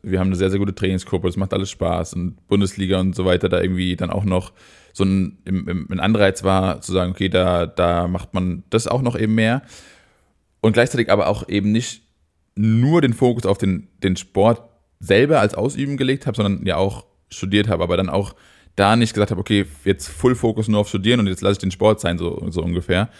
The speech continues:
Und ich, klar, dann auch kurze Zeit später, tragi-, nicht tragischerweise, aber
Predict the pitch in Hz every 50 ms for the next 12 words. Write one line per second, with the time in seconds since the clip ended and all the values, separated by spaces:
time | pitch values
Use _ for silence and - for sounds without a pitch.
0 | _ _ 110 110 107 104 - 110 120 120 101 95 82 92 92 62 - - _ -
1 | - - 123 113 - - 90 87 - 107 110 95 95 98 92 92 - _ _ -
2 | - 87 92 117 120 104 101 92 92 85 - 110 101 - - 90 90 90 90 -
3 | 92 90 87 87 95 92 85 92 90 87 90 87 87